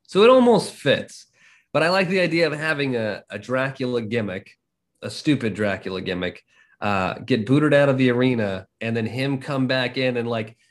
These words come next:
maybe he's even just, like, you know, people are buying beers from him in the stands. He's like, "I'm Jackie Daytona, real human bartender. I don't know what you're talking about."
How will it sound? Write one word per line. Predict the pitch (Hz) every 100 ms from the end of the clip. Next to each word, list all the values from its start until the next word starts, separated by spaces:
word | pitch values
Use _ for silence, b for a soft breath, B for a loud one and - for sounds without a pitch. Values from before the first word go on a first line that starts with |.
| _
maybe | 110 127 139 135
he's | 131 123
even | 127 123 117
just, | 110 107 _
like, | 104 95 -
you | 101
know, | 92 - _ _ _ _ _ - -
people | 127 113
are | 110
buying | 104 107 107
beers | 107 117 113
from | 127 117
him | 117
in | 113
the |
stands. | 104 - 110 110 113
He's | 107
like, | 104
"I'm | 147 349 190
Jackie | 131 165 285 277
Daytona, | 294 320 214 208 302 220
real | 147 202 254
human | 233 254 254
bartender. | 330 320 277 - 147 113
I | 147
don't | 247 156
know | 156
what | 160
you're | 247 294
talking | 175 156 117 127
about." | 123 139 156